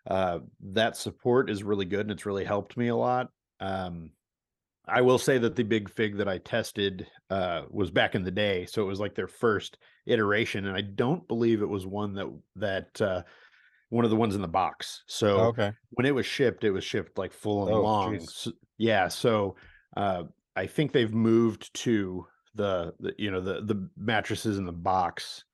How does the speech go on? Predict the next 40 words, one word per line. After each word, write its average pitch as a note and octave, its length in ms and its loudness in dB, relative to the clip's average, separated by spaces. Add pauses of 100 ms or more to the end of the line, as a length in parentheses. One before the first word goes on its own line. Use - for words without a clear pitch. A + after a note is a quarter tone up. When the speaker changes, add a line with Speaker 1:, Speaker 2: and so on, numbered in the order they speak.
(300)
Speaker 1:
So G#2 520 4
it - 100 0
was C#3 140 6
a C3+ 60 2
different C#3 240 2
experience. G2 580 -4
I, G2+ 120 -2 (160)
I G2+ 40 -4
feel A2 220 0
like G2+ 260 -2 (320)
we G2 140 -10 (160)
probably F#2+ 500 -4
need F#2 200 -8
to F2 180 -8 (640)
update F#2+ 380 0
that, - 360 -4
uh, E2+ 200 -4 (400)
that F2 140 -2
article F2+ 460 -4
on, E2+ 240 -10 (140)
on - 140 -2
Chubster F3 540 -4
Speaker 2:
<laughs> - 420 -14
Speaker 1:
with F#2 280 0
trying G#2 300 2
one G#2 100 2
of G2+ 60 -2
their, F#2 260 -4 (100)
one A2 160 2
of G2+ 40 2
their F2 140 0
current C#3+ 400 2
ones F#2 300 -4
to F#2+ 100 -8
see - 120 -6
what F#2+ 100 -2
it F2 80 -6
feels G#2+ 340 0
like. E2+ 420 -6 (800)
Um, F2+ 500 -2